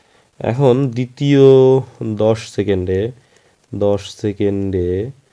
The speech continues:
অথবা গ্রাফ থেকে যদি বলতে চাও, তাহলে এবি অংশে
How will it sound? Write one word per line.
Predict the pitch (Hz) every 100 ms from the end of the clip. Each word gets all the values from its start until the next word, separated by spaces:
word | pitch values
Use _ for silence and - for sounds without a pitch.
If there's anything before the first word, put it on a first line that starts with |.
| _ _ _
অথবা | 98 95 110 104 107 101 98
গ্রাফ | 101 98 101
থেকে | 117 107
যদি | 101 101 98
বলতে | 98 98
চাও, | 98 104
তাহলে | 110 101 104 -
এবি | 107 104 110
অংশে | 101 95 - 92 113